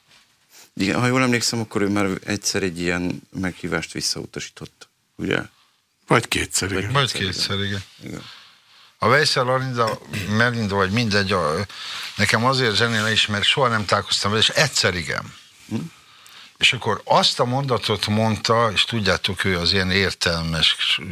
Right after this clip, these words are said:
Speaker 3: kulturális beszélgetéseket, vagy miket csinál, hogy de rég láttalak. És akkor beugrott <coughs> Jean-Paul Sartre, amikor bemegy egy kávézóba, és a Simone de Beauvoir-t keresi, és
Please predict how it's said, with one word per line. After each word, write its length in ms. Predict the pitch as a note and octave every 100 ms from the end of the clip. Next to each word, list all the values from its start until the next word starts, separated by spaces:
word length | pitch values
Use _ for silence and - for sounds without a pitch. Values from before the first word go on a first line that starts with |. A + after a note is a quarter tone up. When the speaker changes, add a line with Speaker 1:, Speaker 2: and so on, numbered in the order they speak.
| D#2+
Speaker 3:
kulturális 680 | - F2 F2 F2 D2+ D#2 C#2+
beszélgetéseket, 1000 | C#2+ D#2 - C#2+ C2+ - C2+ - C#2 C2
vagy 180 | B1+ B1
miket 300 | B1+ - A3
csinál, 360 | - G2+ A#2 - - - - - - - - - -
hogy 120 | A#2
de 120 | D3
rég 200 | C3+ E2+
láttalak. 760 | D2 C#2 - - A1 - - - - _ _ _ _ - - - - - - -
És 140 | -
akkor 180 | - G2+
beugrott 800 | F#2+ F3+ F3 F#2 F2+ A2+ B2+ - - - - - -
<coughs> 580 | - - - - B2 G#2
Jean-Paul 400 | B2+ G#2 E2 D#2+
Sartre, 640 | - A#2+ F2+ D#2 - - - - _ _ _ _ - - _ -
amikor 420 | E2 F#2 G#2 F#2
bemegy 320 | A2 B2 E2+
egy 320 | E2+ D#2 -
kávézóba, 840 | - A2 G#2+ F2+ D2+ F2 E2+ G2+ F#2
és 240 | D#2+ E2
a 60 | E2
Simone 380 | - A2 F#2+ E2
de 80 |
Beauvoir-t 460 | D#2+ E2 F#2+ D2+ C#2+
keresi, 400 | - F#2 E2+ -
és 180 | -